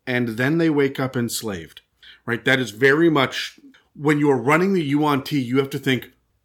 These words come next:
"What does this murder get me?" It's not like goblins, which is gonna be like, "Ah, fuck you, stab," right? Like, and it's, it's, it's not gonna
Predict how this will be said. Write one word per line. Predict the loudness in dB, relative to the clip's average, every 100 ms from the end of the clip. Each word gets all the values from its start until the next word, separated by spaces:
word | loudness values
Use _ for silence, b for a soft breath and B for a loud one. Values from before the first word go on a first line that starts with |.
| -12
"What | -2 0 0
does | -2 -2 0
this | -2 -2 -4
murder | -2 -2 -4 -8
get | -8 -12 -12 -14
me?" | -16 -14 -18 _ _ _ _ -10
It's | -2
not | 0
like | 0 0
goblins, | 2 2 0 -4 -4
which | -8 -8
is | -10
gonna | -8
be | -2
like, | 2
"Ah, | 4 2 0
fuck | -4 -2
you, | -2
stab," | -2 -2 -2 -4 B B
right? | -2 0 0 0
Like, | -2 -2
and | -2 -4
it's, | -2
it's, | -4 -4 -8 -2
it's | -2 2
not | 2 2
gonna | 0